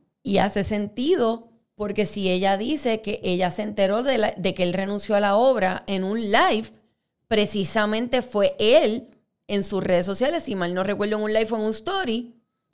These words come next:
que anunció la cancelación del evento. Y lo primero que se rumoró es que lo había cancelado por culpa de Aleska. Y recuerdo que entrevistaron a Aleska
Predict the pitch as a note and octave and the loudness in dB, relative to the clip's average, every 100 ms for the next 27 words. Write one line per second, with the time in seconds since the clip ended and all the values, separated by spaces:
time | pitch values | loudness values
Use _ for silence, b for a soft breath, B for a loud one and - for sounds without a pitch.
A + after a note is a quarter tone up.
0 | _ A3 G3+ F#3 - F3+ - - A3+ G3+ | _ -2 -2 -4 0 2 2 0 -2 0
1 | F#3+ F3 E3+ G#3+ D4 A3 G#3+ G#3 _ _ | 0 -2 0 0 -2 -4 -6 -8 _ _
2 | _ b b b _ - D#4 A#4 C4 D4 | _ b b b _ 0 2 4 2 0
3 | - _ _ _ _ _ _ _ _ _ | -4 _ _ _ _ _ _ _ _ _
4 | _ _ _ _ _ - A3 G#3+ G#3+ G#3 | _ _ _ _ _ -2 2 2 2 0
5 | G3+ G3 G3+ - A3 A3 A3 A3+ A3+ A#3+ | 0 0 -2 0 0 0 0 0 0 8
6 | D#4+ C#4 A3+ C4 - _ _ _ _ _ | 10 10 6 2 -6 _ _ _ _ _
7 | _ - A3 A3 - B3+ C4 - - - | _ -6 0 0 2 4 4 2 -14 -2
8 | G#3+ G3+ F#3 G3 G3+ G3+ G#3 G#3 A#3 A#3 | 4 6 6 4 2 2 -2 -2 0 2
9 | C#4+ C4+ A#3 G#3 F#3 F#3+ F3+ - A3 A3+ | 4 2 2 -2 -4 -6 -4 0 2 4
10 | A3 F#3+ - E3 D#3+ B B - G#3 E3 | 4 0 -2 -4 -4 B B -4 0 2
11 | F#3 F3+ A3 E4+ G#4+ C#4 G3+ A#3 - B | 2 2 8 8 8 4 6 4 2 B
12 | B A#3 A3 A3 G#3 G3 - - F#3 A#3+ | B -2 -2 -2 -4 -4 -8 -4 -2 -2
13 | C#4+ D#4+ D#4 E4 D#4 - - F#3+ G#3 | 0 4 6 8 6 2 2 2 2